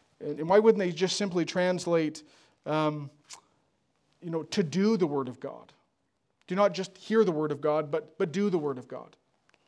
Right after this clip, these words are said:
Because, because the, the language behind that is this, that, that you can do something once, but to be a doer means that you persist in that. And so to be a doer of the word of God.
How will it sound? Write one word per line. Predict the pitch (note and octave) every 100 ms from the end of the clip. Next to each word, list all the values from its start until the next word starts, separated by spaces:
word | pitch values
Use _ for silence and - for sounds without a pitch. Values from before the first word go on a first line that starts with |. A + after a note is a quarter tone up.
| _ _ _ _ -
Because, | E3+ F#3 F3+ - E3+
because | E3 D#3
the, | D3+ D#3+ D3+ D3+ C#3+ C#3
the | D3+
language | D#3 F3+ G3+ F3+ C3+
behind | C#3+ C#3 D#3+
that | C#3+ C3+
is | C3
this, | D3 C#3 C3+ - _ _ _ _ _ _
that, | D3 - - _ _
that | - E3
you | F3 G#3
can | G3
do | D3+ F3 G3+
something | - D3+ C#3+ C3
once, | C3 C3+ - - - _ _ _ _ _ _ D#3
but | D#3 D#3+
to | D#3+ D3+
be | C3+ G3 A#3
a | F3
doer | D3+ C3+ F#3 F#3 B2+ F2 - _ _ _ _ _ _ -
means | F3 F#3 E3+
that | F3+ F3
you | F3 F3 - - -
persist | - E3+ - - G#3+ - - - _ _ _
in | F#3 F#3+
that. | D#3+ C#3 C3 - - _ _ _ _
And | E3+
so | E3+ G3
to | F3
be | C#3+ A3
a | F#3
doer | D3+ F3 G#3 G#3+ F3+
of | D#3
the | D#3
word | D3 D#3
of | D3 C3+
God. | C3 C3+ -